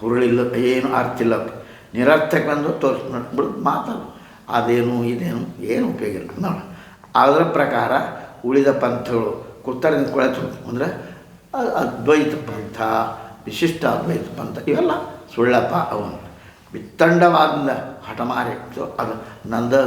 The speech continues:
ಶ್ರೇಷ್ಠ ಅಂತ ಹಠ ಮಾಡ್ತಾನೆ. ವಿ-, ವಿಕೃತ ದೃಷ್ಟಿಯಿಂದ ಸತ್ಯ ದರ್ಶನ ಶಕ್ತಿಯನ್ನು ಕಳೆದು ಹೆಂಗಪ್ಪ? ಯಥಾರ್ಥ ಜ್ಞಾನ ಅಲ್ಲದೆ ವಿಕೃತ ದೃಷ್ಟಿ ಅಂದರೆ ನಿನ್ನ ಕಣ್ಣಾಗ ಕಾಮನೆ ಆಗ್ಯದಪ್ಪ, ಕಾಮನೆ ಆತಂದ್ರೆ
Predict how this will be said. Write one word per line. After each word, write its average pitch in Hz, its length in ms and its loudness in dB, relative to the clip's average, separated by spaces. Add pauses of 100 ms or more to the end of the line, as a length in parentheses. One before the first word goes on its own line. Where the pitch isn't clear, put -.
ಶ್ರೇಷ್ಠ 123 340 -2
ಅಂತ 120 220 -6
ಹಠ 165 200 -10
ಮಾಡ್ತಾನೆ. - 380 -10 (600)
ವಿ-, - 240 -6
ವಿಕೃತ 147 440 4
ದೃಷ್ಟಿಯಿಂದ 165 540 2 (560)
ಸತ್ಯ 143 360 0
ದರ್ಶನ 135 400 2
ಶಕ್ತಿಯನ್ನು 120 580 -4
ಕಳೆದು 113 180 -2 (320)
ಹೆಂಗಪ್ಪ? 110 280 -6 (680)
ಯಥಾರ್ಥ 131 580 2 (140)
ಜ್ಞಾನ 123 220 -2
ಅಲ್ಲದೆ 120 840 0 (340)
ವಿಕೃತ 117 360 -4
ದೃಷ್ಟಿ 120 720 -2
ಅಂದರೆ 123 480 -2 (320)
ನಿನ್ನ 98 140 -10
ಕಣ್ಣಾಗ 117 460 0 (840)
ಕಾಮನೆ 123 380 0
ಆಗ್ಯದಪ್ಪ, 107 300 -4 (1000)
ಕಾಮನೆ 123 340 2
ಆತಂದ್ರೆ 120 440 0